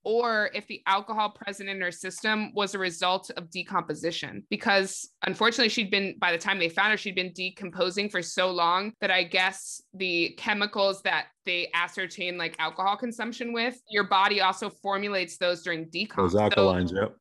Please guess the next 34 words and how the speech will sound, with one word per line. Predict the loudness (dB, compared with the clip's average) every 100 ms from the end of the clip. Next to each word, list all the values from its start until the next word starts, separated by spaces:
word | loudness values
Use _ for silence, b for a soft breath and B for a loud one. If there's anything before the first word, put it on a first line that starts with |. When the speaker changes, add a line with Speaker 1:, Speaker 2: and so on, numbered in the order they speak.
| -4
Speaker 2:
yep. | -2 -2 _ _ 2
Speaker 1:
So | 4
basically | 4 2 2 0
what | 2 2
they | -2
said | 0 2 2
was | 0 -4
that | 0 0 0 -4 _ -2
even | 2 2
if | 0
she | -2 -4
had | -2 4 6 6 4
been | -2 -2
drinking | -6 -6 -6 -6 -6
the |
day | -2 0 2
of | 0 -4 _
death, | -2 -2 -2 -6 _ _ _ _ -2
it | 0
was | 0 -4 -2
such | 0 0 -2
a | -4
little | -4 -4 -4
amount. | -2 -2 -2 -4 -8 -18 -18 -6 -4
It's | 0
not | 2 2
like | 2
she | 0
would | -4 -4
be | -2
over | -2 0
the | 0
legal | -2 0 -2
limit. | -2 -4 -8